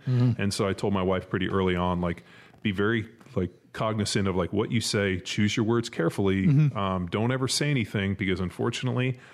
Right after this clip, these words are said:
Speaker 2: uh, I have a really long memory and I have a tough time coming back from fucked
Speaker 1: Yeah.
Speaker 2: up things. So if you say something fucked up, and, and just know this, I'll always treat you with respect. I'll never say anything to be disrespectful, uh, to you. So, like, I expect the same. So, like,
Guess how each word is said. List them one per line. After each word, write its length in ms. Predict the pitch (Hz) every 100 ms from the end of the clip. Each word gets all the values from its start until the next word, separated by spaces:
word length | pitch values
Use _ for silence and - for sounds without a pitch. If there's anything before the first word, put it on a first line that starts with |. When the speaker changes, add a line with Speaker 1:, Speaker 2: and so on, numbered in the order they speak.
| - -
Speaker 2:
uh, 300 | 95 98 95 -
I 60 |
have 100 | 107
a 40 | 98
really 200 | 98 107
long 300 | 98 104 92
memory 360 | 95 107 120
and 140 | 92 95
I 40 |
have 100 | 92
a 40 | 85
tough 280 | - 110 -
time 240 | 104 90
coming 320 | 90 101 95
back 220 | 87 87 -
from 120 | 90
fucked 240 | 131 123
Speaker 1:
Yeah. 60 | 101
Speaker 2:
up 120 | -
things. 340 | 101 135 139 - - -
So 160 | - 101
if 100 | 95
you 80 | 92
say 260 | - 117
something 300 | 117 123 113
fucked 300 | 104 113 -
up, 240 | 110 107 104
and, 160 | 92
and 240 | 92 95 92
just 200 | 113 -
know 140 | 104
this, 220 | 98 92
I'll 80 | 98
always 340 | 90 95 101 -
treat 280 | - 104
you 60 | 107
with 120 | 92
respect. 500 | 90 - - 104 107
I'll 140 | 90 87
never 220 | 90 87
say 260 | - 107 101
anything 320 | 95 101 92
to 80 | 87
be 140 | 90
disrespectful, 880 | 82 90 - - 107 - 101 98 98 101
uh, 280 | 95 92 90
to 140 | 107
you. 220 | 95 98 - - - -
So, 180 | - 101
like, 340 | 92 87 -
I 100 | 101
expect 420 | 92 - 101 92
the 80 | 90
same. 340 | - 101 104 107
So, 180 | 101
like, 200 | 92 87